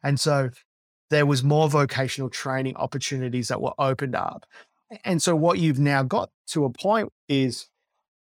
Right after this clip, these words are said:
it's very prestigious to go and work at one of those companies in the parts of, you know, south of Perth where they're,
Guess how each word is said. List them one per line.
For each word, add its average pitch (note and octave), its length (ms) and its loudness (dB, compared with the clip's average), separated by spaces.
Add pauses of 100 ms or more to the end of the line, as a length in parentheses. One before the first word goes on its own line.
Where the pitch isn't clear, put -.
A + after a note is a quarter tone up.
it's D#3+ 180 -2
very G3 260 2
prestigious F#3+ 720 -2
to D3 100 -2
go C#3+ 140 2
and B2+ 100 0
work C#3+ 300 2
at - 80 0
one C#3+ 120 2
of B2+ 80 0
those B2 200 -2
companies D3+ 880 -2
in C3 400 -2
the C3 100 -4
parts - 460 -2
of, B2+ 220 -8 (340)
you D3+ 100 -6
know, B2 80 -8
south D3 360 -2
of C3 80 -6
Perth C3+ 360 -2
where B2+ 180 0
they're, A#2+ 260 -2